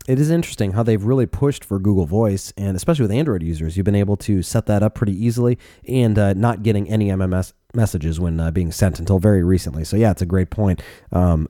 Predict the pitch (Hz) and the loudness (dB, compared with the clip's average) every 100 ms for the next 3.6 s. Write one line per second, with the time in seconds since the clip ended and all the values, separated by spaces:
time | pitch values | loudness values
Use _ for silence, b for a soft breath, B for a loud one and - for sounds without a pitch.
0 | - 80 73 71 80 80 85 82 - 80 | -4 -4 -2 -4 -4 -2 -4 -6 -6 -8
1 | - 71 71 - 110 90 - 113 90 - | -6 -8 -8 -2 0 0 -2 -2 0 -2
2 | 87 95 90 98 98 92 - 92 87 - | 0 2 2 2 2 0 0 0 -2 2
3 | 135 135 - 101 107 | 2 2 0 0 0